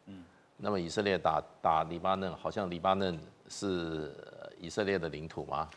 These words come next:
Speaker 1: 而且打进去黎巴嫩境内之后，还升起了以色列的国旗。
Speaker 2: 嗯。对啊，那又如何呢？
Speaker 1: 嗯。
Speaker 2: 对啊，那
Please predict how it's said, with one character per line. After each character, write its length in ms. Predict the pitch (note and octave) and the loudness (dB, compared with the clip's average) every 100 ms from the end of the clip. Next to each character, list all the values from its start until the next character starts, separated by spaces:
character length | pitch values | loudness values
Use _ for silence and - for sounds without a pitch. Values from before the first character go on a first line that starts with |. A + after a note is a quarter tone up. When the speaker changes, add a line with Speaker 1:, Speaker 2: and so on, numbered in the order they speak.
| - | -6
Speaker 1:
而 120 | - | -4
且 80 | A#3 | -2
打 240 | A3+ C#3 | -4 -6
进 180 | C3 A3+ | -6 -8
去 300 | G3+ G3 D3+ | -6 -2 0
黎 120 | C3+ | 0
巴 140 | D3 E3+ | -2 -2
嫩 180 | F3 D3 | -4 -2
境 160 | D#3+ | -2
内 80 | D3 | 0
之 120 | C#3 | -2
后， 60 | C#3+ | -2
还 100 | B2 | -2
升 220 | B2 E3 | -2 -4
起 120 | D#3+ | -2
了 80 | A#2 | -2
以 80 | G2 | -2
色 120 | F2 | -4
列 120 | A#2 | -4
的 60 | F#2 | -4
国 180 | E2+ E2 | -4 -8
旗。 200 | - - - _ _ _ _ _ | -8 -12 -18 _ _ _ _ _
Speaker 2:
嗯。 80 | - | -2
对 100 | G#2+ | 4
啊， 220 | F#2 E2+ E2 - - - | 6 6 0 -14 -20 0
那 180 | G2 | 4
又 140 | F#2+ F2+ | 4 4
如 140 | E2 | 0
何 180 | E2+ D#2 | -2 -4
呢？ 160 | D2+ D#2 - | -4 -8 -10
Speaker 1:
嗯。 200 | G2+ F2 | -12 -2
Speaker 2:
对 80 | D#2+ | -2
啊， 180 | C#2 C#2 - _ _ - - - | -2 -6 -16 _ _ -20 -20 -10
那 720 | G#2+ G#2 G#2 G2+ G2 G2 F#2+ | 0 4 8 8 8 8 6